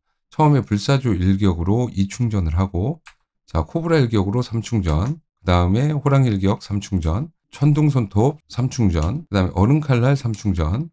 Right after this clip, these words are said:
화염의 주먹 삼 충전 이렇게 여섯 개를 다 충전을 하고 사냥을 했습니다. 근데 안 되는 거예요. 이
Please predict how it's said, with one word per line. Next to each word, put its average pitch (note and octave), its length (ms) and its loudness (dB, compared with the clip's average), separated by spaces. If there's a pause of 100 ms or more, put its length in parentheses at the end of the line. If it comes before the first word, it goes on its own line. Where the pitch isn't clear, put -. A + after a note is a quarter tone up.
화염의 C3+ 340 2
주먹 B2 360 0 (120)
삼 C3 240 -4
충전 D#2 400 -2 (180)
이렇게 D3+ 500 0
여섯 F#2 360 0
개를 A2 480 -2
다 A#2+ 340 -4
충전을 F3 540 0
하고 D#3+ 560 -2 (100)
사냥을 A#2+ 380 -4
했습니다. F2+ 500 -6 (160)
근데 D#3 160 -2
안 F2+ 260 0
되는 D#3 320 4
거예요. C#2+ 380 -4 (420)
이 C#3+ 300 2